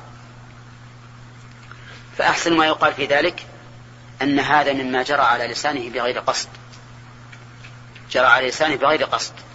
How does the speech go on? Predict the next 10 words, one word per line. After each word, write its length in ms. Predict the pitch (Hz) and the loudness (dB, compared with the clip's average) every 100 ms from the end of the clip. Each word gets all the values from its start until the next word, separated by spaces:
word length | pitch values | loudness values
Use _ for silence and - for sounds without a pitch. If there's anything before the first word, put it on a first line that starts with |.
| - - - - - - - - | -20 -20 -20 -20 -20 -20 -18 -2
كقولهم، 600 | 131 165 165 151 160 196 - - - - - - - - | 2 4 4 2 2 0 -4 -18 -20 -20 -20 -20 -20 -2
بل 80 | 143 | -2
كقول 380 | 139 151 185 180 | 0 4 4 6
الرسول 300 | 165 190 185 | 2 0 -2
صلى 100 | 151 | 0
الله 80 | |
عليه 100 | 135 | -2
وسلم: 280 | 123 113 - - - - - - - - - - - - | -4 -14 -14 -20 -20 -20 -20 -20 -20 -20 -20 -20 -20 -6
"ثكلتك 600 | 143 - 147 151 - 131 | -4 -2 0 0 -2 -4
أمك". 520 | 123 123 104 - - | -4 -6 -12 -16 -20